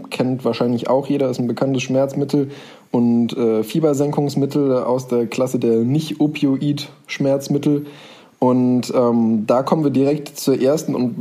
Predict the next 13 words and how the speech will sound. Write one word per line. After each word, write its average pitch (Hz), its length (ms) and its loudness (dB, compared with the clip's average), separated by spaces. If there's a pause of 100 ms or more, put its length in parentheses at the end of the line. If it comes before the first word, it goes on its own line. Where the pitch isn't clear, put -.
(160)
wahrscheinlich 139 600 0
eigentlich 131 300 -2
mit 147 200 -2
gefährlichsten 135 640 -2
Interaktion. 135 840 0 (280)
Bei 113 80 0
Paracetamol 156 1120 0
und 131 580 -2 (360)
Ethanol 117 600 2 (2000)
nimmt 165 260 0
man 135 140 2
nicht 135 200 -4
zusammen. 107 440 0